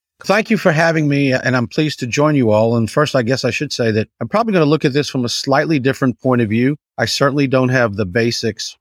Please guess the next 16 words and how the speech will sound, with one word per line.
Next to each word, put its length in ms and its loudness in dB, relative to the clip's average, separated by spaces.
for 500 2
the 80 -2
data 340 0
analytics 680 0
that 140 -2
Gerardo 540 0
and 120 -2
the 40 -4
group 300 -2
did, 320 2
so 220 -2
I 60 0
can't 280 -4
comment 360 -4
on 160 0
that. 200 0